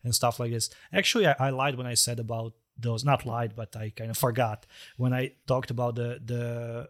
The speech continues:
my first contact with, because before that, when I was maybe twelve, thirteen, my first contact with musical comedy was this, uh, weird Serbian rapper called Voodoo Popeye. <laughs>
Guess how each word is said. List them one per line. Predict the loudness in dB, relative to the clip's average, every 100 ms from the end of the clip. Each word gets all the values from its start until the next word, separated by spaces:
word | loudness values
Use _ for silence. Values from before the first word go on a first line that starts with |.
| _ _ _ -2
my | 4 6 6
first | 2 0 0 0 -4 -8 _ _ _ _
contact | 4 4 4 0
with, | -2 -6 -10 -6
because | 0 2 2
before | -2 -2 0 0
that, | -2 -4
when | -4
I |
was | -4 -6
maybe | -6 -6 -10 _ _ _ _ _ 0
twelve, | 4 4 4
thirteen, | -2 -8 -6 -2 0 0 -4 _ -6
my | -4
first | 0 2 2 2
contact | 0 -4 -4 -4
with | -8 -6
musical | -6 -6 -4 -6
comedy | 0 2 2 -2 -6 -12 -20 -6
was | -2 -2
this, | 0 2 2 2 -4
uh, | -4 -2 -2
weird | 2 2 4 2 -2 -6 _ _ 0
Serbian | 4 4 4 2 -2 -6 -6 -10 _ _
rapper | 2 4 4 -2 -4 -6 _ _
called | 0 0 0
Voodoo | -4 0 0 0 -2
Popeye. | 0 0 2 0 2 2
<laughs> | -2